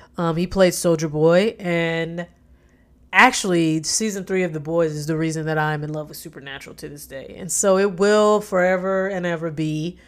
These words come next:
my favorite season. Um, I also just think it was amazing. My favorite episode,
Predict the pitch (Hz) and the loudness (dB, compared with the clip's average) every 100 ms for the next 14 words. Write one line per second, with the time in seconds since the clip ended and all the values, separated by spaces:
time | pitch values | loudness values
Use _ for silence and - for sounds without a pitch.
0 | _ - _ - 196 226 240 208 202 - | _ -20 _ 2 4 6 4 2 0 -4
1 | 190 175 170 202 - _ _ _ - _ | -2 -2 0 -2 -6 _ _ _ -20 _
2 | 185 175 170 165 165 180 196 214 214 185 | -4 -2 0 -2 -2 8 10 10 6 -2
3 | 175 185 165 160 156 160 143 - 165 147 | -2 -4 -2 -2 0 0 0 -8 -12 -8
4 | 151 165 165 156 151 165 165 220 196 170 | -4 -4 -4 -4 -2 -2 2 4 4 2
5 | 185 196 - 165 156 156 | 2 0 -2 0 2 0